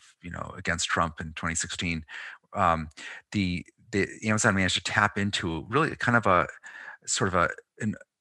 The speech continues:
unpleasant kind of anti-government, almost Tea Party-ish, leftist Tea Party-ish feeling that, that whatever mo-, whatever were, w-, money will be raised by this tax, the government will probably just waste it anyway. They won't, they won't really be effective in addressing homelessness.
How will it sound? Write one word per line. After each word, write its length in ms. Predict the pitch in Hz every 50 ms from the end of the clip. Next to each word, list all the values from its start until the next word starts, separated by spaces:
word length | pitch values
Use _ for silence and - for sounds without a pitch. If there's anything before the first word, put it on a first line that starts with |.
| _ _ _ _ _ - -
unpleasant 600 | 127 113 104 - - 131 127 - 131 110 107 98
kind 300 | - - 113 101 95 92
of 160 | 90 - - - -
anti-government, 1200 | 123 120 117 113 - - 107 - 110 101 95 101 98 92 92 90 90 80 - - - - - - - - - - - -
almost 320 | - 135 156 151 - - -
Tea 180 | - - 160
Party-ish, 680 | - - - 123 107 107 107 101 95 - - - - -
leftist 600 | - 110 113 110 - - 117 104 - - - -
Tea 160 | - - 113
Party-ish 380 | - - 107 101 95 87 - -
feeling 380 | - 120 117 107 104 98 92
that, 220 | - 95 87 85 - - - - - - -
that 240 | 107 92 85 87
whatever 420 | 92 107 113 110 117 120 123 117 110
mo-, 140 | 110 107 - - -
whatever 360 | 113 117 117 117 123 120 123 117
were, 320 | 107 107 104 101 95 92 - - - - - - _ _ _ _ -
w-, 320 | - 80 95 107 - 95 107
money 280 | 117 110 107 107 107
will 80 | 101 95
be 100 | 95 95
raised 320 | 92 95 92 95 90 -
by 100 | - 90
this 160 | 85 87 - -
tax, 400 | - - 98 85 85 - - -
the 100 | - 104
government 300 | - 101 98 92 101 95
will 60 | 95
probably 260 | - - 92 85 82 85
just 120 | - -
waste 300 | - 87 87 - - -
it 80 | 90 87
anyway. 360 | 87 85 85 78 85 82 82
They 160 | 87 87 90
won't, 360 | 85 87 92 85 73 80 -
they 80 | - 92
won't 220 | 90 92 92 -
really 180 | 101 92 87 85
be 160 | 80 - 90
effective 400 | - - - 87 - - 98 82
in 80 | 87 85
addressing 360 | 85 - 87 80 - - 80
homelessness. 680 | 80 90 87 85 78 - - 92 87 85 - - -